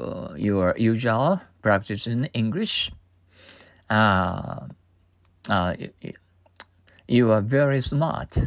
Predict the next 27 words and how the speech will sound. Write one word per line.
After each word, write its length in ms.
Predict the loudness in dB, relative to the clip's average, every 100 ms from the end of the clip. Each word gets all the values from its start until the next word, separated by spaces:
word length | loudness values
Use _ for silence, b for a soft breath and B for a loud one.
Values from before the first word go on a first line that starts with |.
| -2
to 160 | -6 -4
thinking 440 | 0 -2 0 -2
in 140 | 0 0
English 560 | 0 -2 -4 -6 -10 -2 2
every 400 | 2 2 -2 0
day, 320 | 2 2 0 -6
step 320 | -18 -2 0 0
by 200 | -2 0
step, 420 | 0 0 -2 -6 -4
little 240 | 2 2 2
by 200 | -4 0
little. 440 | 4 4 2 -4 -12 _ _ _ -6
Okay? 260 | -2 -2 -2 B B B B B -4
Uh, 140 | -2 0
let's 200 | 0 0
keep 260 | 0 2
up 200 | 2 0
our 220 | -2 -4 -4
courage. 720 | -6 -6 -8 -2 0 0 -2 _ _ B B B 0
Uh, 380 | 2 2 0 0
don't 240 | 2 2
forget 480 | 2 2 2 0 -2
to 440 | 0 2 4 2 2
make 260 | 2 2 2
your 240 | 2 2
original 600 | 2 0 -2 -4 -4 -2
sentences. 840 | -2 -2 -2 -2 -2 -4 -6 -12